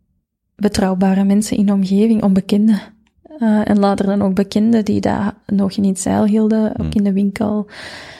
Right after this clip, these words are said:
Speaker 1: Ehm, ja, dat was ook niet meer evident om dingen te betalen en, en hoe dat dan werkte.
Speaker 2: Want werkte zij, was zij dan nog professioneel actief, of?
Speaker 1: Ja,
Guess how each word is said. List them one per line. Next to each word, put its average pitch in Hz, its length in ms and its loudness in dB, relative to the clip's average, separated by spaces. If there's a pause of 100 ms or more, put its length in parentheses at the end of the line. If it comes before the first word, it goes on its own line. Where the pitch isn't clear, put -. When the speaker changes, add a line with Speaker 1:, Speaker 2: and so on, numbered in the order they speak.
(360)
Speaker 1:
Ehm, 190 540 0 (300)
ja, 208 240 -2
dat 190 100 0
was 190 100 4
ook 202 100 -2
niet 226 100 2
meer 214 140 2
evident 190 400 0
om 196 120 2
dingen 196 220 2
te 196 80 -4
betalen 185 720 0
en, 196 140 0
en 196 100 -2
hoe 196 80 -4
dat 202 140 -6
dan 185 160 -2
werkte. 226 580 -2 (680)
Speaker 2:
Want 90 180 -4 (200)
werkte 87 460 -2
zij, 87 200 -4 (100)
was 85 140 -4
zij 85 120 -2
dan 78 160 -4
nog 82 260 -6
professioneel 82 600 -4
actief, 147 380 -4
of? - 280 -8
Speaker 1:
Ja, 214 60 -4